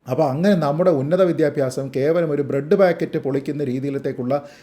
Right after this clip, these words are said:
ലാഘവ ബുദ്ധിയോടുകൂടി കാണുന്ന ആൾക്കാർ, ആ വിഷയമാണ് നമ്മളിവിടെ ചർച്ച ചെയ്തുകൊണ്ടിരിക്കുന്നത്. അല്ലാതെ നമ്മളിവിടെ ഉന്നത വിദ്യാഭ്യാസവുമായി ബന്ധപ്പെട്ട് മറ്റ് ഗുണപരമായിട്ടുള്ള ഒരു കാര്യങ്ങളും ചർച്ച ചെയ്യുന്നില്ല. കേരളത്തിൻ്റെ പൊതുസം-,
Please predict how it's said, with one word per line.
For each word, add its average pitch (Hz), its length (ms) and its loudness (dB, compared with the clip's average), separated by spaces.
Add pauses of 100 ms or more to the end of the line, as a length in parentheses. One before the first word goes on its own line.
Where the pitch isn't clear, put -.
(120)
ലാഘവ 175 520 4
ബുദ്ധിയോടുകൂടി 143 640 0
കാണുന്ന 139 300 -4
ആൾക്കാർ, 123 400 -4
ആ 135 160 -2
വിഷയമാണ് 185 500 -2
നമ്മളിവിടെ 170 320 -2
ചർച്ച 143 260 -4
ചെയ്തുകൊണ്ടിരിക്കുന്നത്. 151 640 -2 (380)
അല്ലാതെ 170 220 6
നമ്മളിവിടെ 180 380 2
ഉന്നത 165 380 0
വിദ്യാഭ്യാസവുമായി 170 680 0
ബന്ധപ്പെട്ട് 147 420 -4
മറ്റ് 147 300 0 (300)
ഗുണപരമായിട്ടുള്ള 175 680 4
ഒരു 151 160 2
കാര്യങ്ങളും 139 360 0
ചർച്ച 127 220 -6
ചെയ്യുന്നില്ല. 110 520 -4
കേരളത്തിൻ്റെ 180 440 4
പൊതുസം-, 151 460 -2